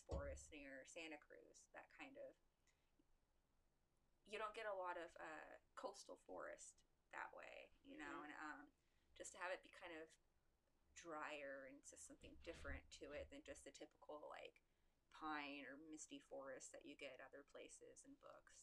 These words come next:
Speaker 1: is, um,
Speaker 2: Yeah.
Speaker 1: you know, I, I just wanted it to match with something a little
Speaker 2: Mm-hmm.
Speaker 1: different.
Speaker 2: Yeah. I think it fits in really well.
Speaker 1: And, like, that is, like, a place to me that's always stood out. I mean, it has, have you been there?
Speaker 2: No, I was just thinking that. I've never been there.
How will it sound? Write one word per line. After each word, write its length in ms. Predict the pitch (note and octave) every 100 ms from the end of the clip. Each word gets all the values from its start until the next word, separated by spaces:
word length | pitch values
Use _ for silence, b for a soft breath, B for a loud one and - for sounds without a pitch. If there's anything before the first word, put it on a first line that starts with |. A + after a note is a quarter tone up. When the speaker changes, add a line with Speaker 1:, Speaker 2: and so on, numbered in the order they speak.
| -
Speaker 1:
is, 160 | -
um, 300 | D#2 C#2+ G#1 - - - - - - - - - - -
Speaker 2:
Yeah. 140 | - - - - _ - -
Speaker 1:
you 80 | G#3+
know, 300 | E3 E3 F3
I, 100 | F3
I 40 |
just 180 | F3 -
wanted 180 | F3 D3+
it 120 | -
to 100 | -
match 260 | D#3 - -
with 100 | -
something 280 | - - -
a 80 | B1
little 220 | - - - - - -
Speaker 2:
Mm-hmm. 260 | G#3 G#4 F4+
Speaker 1:
different. 320 | E4+ - - - -
Speaker 2:
Yeah. 240 | D4+ F#4 C#3 - - - - - - -
I 80 | - C4
think 100 | B3+
it 60 |
fits 200 | - E3+ F#3
in 80 | -
really 220 | D#4 D4+
well. 240 | F#3 D#3+ - -
Speaker 1:
And, 120 | -
like, 240 | G#3 F#3 - - -
that 160 | G3 A#3+
is, 140 | D#4
like, 120 | F4 C#4+
a 60 |
place 260 | A#3 E3 E3+
to 80 | -
me 60 | E3
that's 120 | -
always 220 | D#3+ D#3
stood 280 | - - D3+
out. 240 | D3+ D3+ D#3
I 60 |
mean, 160 | D#3 D#3+
it 80 | D#3 -
has, 320 | D#3+ D#3+ - - - - - -
have 100 | F#3+
you 40 | A3
been 140 | B3 C4+
there? 160 | D4+ D#4 -
Speaker 2:
No, 400 | G#3 C4 F#3 E3 F3
I 80 |
was 160 | G3+ -
just 220 | A3 A#3
thinking 160 | A#3+ G3+
that. 160 | E3+ E3+
I've 80 |
never 240 | F3 F3 F#3+
been 140 | E3+ E3+
there. 200 | C#3